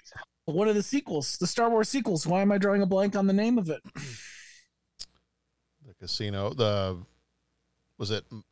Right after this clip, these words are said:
Speaker 2: Maz Kanata's
Speaker 1: Yeah.
Speaker 2: saloon or whatever you want to call it? Yeah.
Speaker 1: Yeah, I mean, that saloon. Then there was the fancy casino in the other one, too,
Speaker 2: Oh,
Speaker 1: that I'd
Speaker 2: the, uh,
Speaker 1: forgotten about.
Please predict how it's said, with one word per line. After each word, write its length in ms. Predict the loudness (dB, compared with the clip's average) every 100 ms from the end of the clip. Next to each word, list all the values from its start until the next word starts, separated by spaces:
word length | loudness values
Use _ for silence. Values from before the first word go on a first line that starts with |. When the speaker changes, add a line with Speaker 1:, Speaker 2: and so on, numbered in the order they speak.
| -8
Speaker 2:
Maz 440 | -2 -2 -2 -2
Kanata's 680 | -2 -2 0 0 0 -2 -6 -12 _ _ _ _ _ _ _ _ _
Speaker 1:
Yeah. 480 | 0 2 2 0 -2 -10 _ _ _ -12
Speaker 2:
saloon 420 | -6 -4 -4 -4
or 80 | -4
whatever 200 | -4 -4
you 40 |
want 100 | -8 -8
to 20 |
call 200 | -8 -10
it? 40 | -14
Yeah. 120 | -18 -20 _
Speaker 1:
Yeah, 320 | -2 0 0 0
I 160 | 0
mean, 220 | 2 4
that 220 | 2 0 -2
saloon. 380 | 0 2 4
Then 100 | 4 4
there 80 | 4
was 180 | 2
the 220 | 2 2 0
fancy 380 | 0 -2 0 0
casino 420 | 0 2 2 2
in 60 |
the 100 | 2
other 140 | 2 2
one, 160 | 0
too, 160 | 2 2
Speaker 2:
Oh, 80 | 2
Speaker 1:
that 140 | 2 0
I'd 140 | 0
Speaker 2:
the, 80 | -2
uh, 40 | -2
Speaker 1:
forgotten 240 | -2 -2
about. 280 | -2 -4